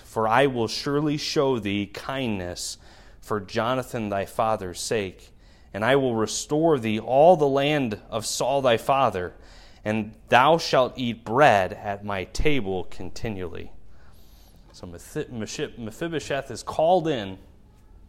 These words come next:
and, and right before David, and his first response is to fall down and do, and do reverence and to, and to worship David, trying to put maybe any wrong feelings at, at, at ease.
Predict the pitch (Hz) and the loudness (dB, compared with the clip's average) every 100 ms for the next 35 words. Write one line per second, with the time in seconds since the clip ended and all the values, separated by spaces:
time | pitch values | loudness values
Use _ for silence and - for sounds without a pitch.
0 | - - - - 113 113 117 - 120 110 | -20 -20 -20 -12 -6 -4 -6 -6 -6 -4
1 | 101 131 135 143 151 143 127 120 110 104 | -2 -2 -2 -6 0 0 2 2 2 0
2 | 104 - - - - - 110 113 104 107 | -2 -12 -20 -20 -16 -6 -4 -2 -6 -8
3 | - 165 160 - 139 - 131 139 120 110 | -2 0 0 -4 -8 -8 -8 -6 -6 -6
4 | 113 - 131 135 127 117 113 110 98 110 | -6 -6 -2 -2 0 -2 -2 -4 -8 -8
5 | 117 98 110 104 117 113 113 101 98 - | -8 -8 -8 -6 -6 0 0 -2 -6 -10
6 | 95 101 85 98 95 92 120 117 113 98 | -12 -12 -12 -12 -10 -6 -4 -4 -6 0
7 | 110 107 101 - - - - - - - | 0 0 -4 -8 -20 -20 -20 -20 -10 -4
8 | 123 120 107 - 123 - 113 110 107 107 | -2 0 -2 -2 -4 -4 -4 -4 -4 -6
9 | 104 117 120 117 113 107 104 - - - | -8 -8 -6 -4 -2 -4 -6 -12 -20 -16
10 | 101 117 120 113 - 127 120 117 104 104 | -6 -2 -2 -4 -8 -6 -4 -4 -2 -2
11 | 104 - 110 104 - 107 95 117 123 107 | -2 -4 -8 -8 -8 -8 -6 -6 -4 -4
12 | 95 | -6